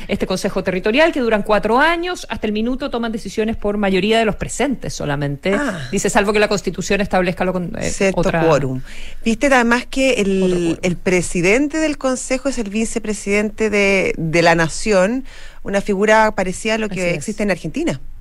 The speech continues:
Speaker 2: Recordemos que el
Speaker 1: Así es.
Speaker 2: vicepresidente de Cristina Kirchner, en este caso, es la presidenta del Senado.
Speaker 1: Sí,
Speaker 2: Mm.
Speaker 1: exactamente. Em,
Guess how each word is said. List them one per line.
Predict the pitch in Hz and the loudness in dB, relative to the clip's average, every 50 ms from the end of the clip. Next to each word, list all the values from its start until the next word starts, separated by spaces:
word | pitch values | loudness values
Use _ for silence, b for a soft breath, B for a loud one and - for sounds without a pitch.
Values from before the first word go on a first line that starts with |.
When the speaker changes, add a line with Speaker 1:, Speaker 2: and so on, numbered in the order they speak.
| - - - - - - - - - - - - - - | -14 -16 -16 -16 -16 -16 -18 -20 -14 -12 -12 -10 -10 -8
Speaker 2:
Recordemos | 190 175 - 170 170 175 180 190 190 | -6 -2 -2 0 2 2 0 0 2
que | 185 | 0
el | 190 180 | 0 0
Speaker 1:
Así | 175 | 2
es. | 196 | 2
Speaker 2:
vicepresidente | - - - 180 170 - 190 185 175 170 175 175 - 202 202 | 2 2 2 2 0 2 2 2 2 2 0 0 -2 -2 0
de | 190 190 190 185 185 180 175 170 165 156 - - - 147 | 0 2 2 2 2 2 2 2 2 2 0 -2 -4 -4
Cristina | - - 160 - 180 165 151 | -4 -4 0 2 2 2 2
Kirchner, | - - 180 - - - 160 151 - - | 0 -2 -2 -2 -2 -2 -2 -2 -2 -2
en | - 151 | -4 -6
este | 151 147 - - | -6 -6 -8 -8
caso, | 139 - 147 147 143 - - 165 180 - B B B B B B B B B | -4 -2 -2 -2 -2 -4 -6 -6 -6 -8 B B B B B B B B B
es | - 156 175 175 165 | 2 2 4 4 2
la | 170 170 170 165 170 165 160 160 | 2 4 4 4 4 4 2 0
presidenta | - 156 147 - 165 160 151 - 165 156 156 | -2 -4 -4 -2 -2 -4 -2 0 0 0 0
del | 151 147 | 0 -2
Senado. | - - 226 285 262 175 147 147 - - - - - - - - - - - - - - - - - - | -4 -6 -6 -4 -4 -6 -6 -10 -12 -16 -16 -14 -12 -12 -12 -12 -10 -10 -10 -10 -10 -12 -12 -12 -12 -12
Speaker 1:
Sí, | - - - - - - - - - - - - - | -10 -8 -8 -8 -10 -10 -10 -10 -10 -10 -10 -8 -8
Speaker 2:
Mm. | 185 175 | -6 -6
Speaker 1:
exactamente. | - 143 - 160 - 151 - - - - - - - - - - - - - - | -4 -4 -6 -6 -6 -8 -10 -10 -10 -10 -10 -10 -10 -12 -12 -12 -8 -6 -2 0
Em, | 214 214 196 190 185 180 180 180 175 170 170 170 170 165 170 165 165 160 160 156 156 156 151 151 | 2 2 4 4 4 4 6 6 6 4 4 4 2 2 0 0 0 -2 -2 -2 -4 -4 -4 -6